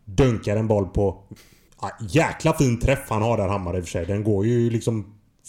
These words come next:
fyrtio, femtio meter. Men det ska aldrig ske i fyrtioåttonde minuten, eller vad fasen det nu är. Katastrof av Hammarby att släppa in ett sånt mål. Andra grejen. N-,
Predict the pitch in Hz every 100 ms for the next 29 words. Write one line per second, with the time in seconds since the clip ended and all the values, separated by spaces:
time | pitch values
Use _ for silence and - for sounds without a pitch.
0 | - 147 - 117 123 107 117 107 82 -
1 | 120 - - - - - 101 - - _
2 | 156 139 107 98 98 127 123 113 110 92
3 | 90 - 113 - 117 - 95 92 95 87
4 | - 101 104 98 - 95 - 90 92 95
5 | 85 78 _ _ - _ - 113 110 -
6 | - - 139 160 - - - _ 110 104
7 | 107 90 92 - - 110 117 113 101 101
8 | 90 82 - _ _ _ _ - - _
9 | _ 147 147 135 143 139 104 92 95 _
10 | _ _ _ - 131